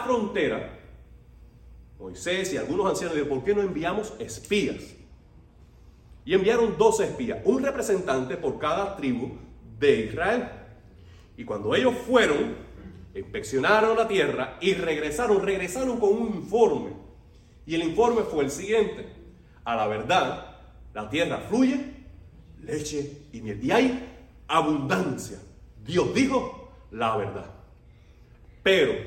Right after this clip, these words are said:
allí hay gigantes". Pero no cualquier gigante.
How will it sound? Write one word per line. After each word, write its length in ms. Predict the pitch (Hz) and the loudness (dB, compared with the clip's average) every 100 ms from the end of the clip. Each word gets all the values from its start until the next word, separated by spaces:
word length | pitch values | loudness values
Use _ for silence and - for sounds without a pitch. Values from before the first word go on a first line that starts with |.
| - - - - - - - - - - - - - - - | -14 -20 -20 -20 -20 -20 -20 -20 -20 -20 -20 -20 -20 -20 -20
allí 240 | - 95 107 | -18 -10 -6
hay 180 | 127 123 | -6 -6
gigantes". 440 | 117 165 151 - - - - - - - - - - - - - - - - - - - - - - - | -8 -10 -10 -16 -20 -20 -20 -20 -20 -20 -20 -20 -20 -20 -20 -20 -20 -20 -20 -20 -20 -20 -20 -20 -20 -10
Pero 280 | 107 92 | -6 -6
no 180 | 90 92 | -8 -8
cualquier 340 | 101 127 156 135 | -4 -4 -4 -6
gigante. 340 | 107 156 180 | -6 -6 -8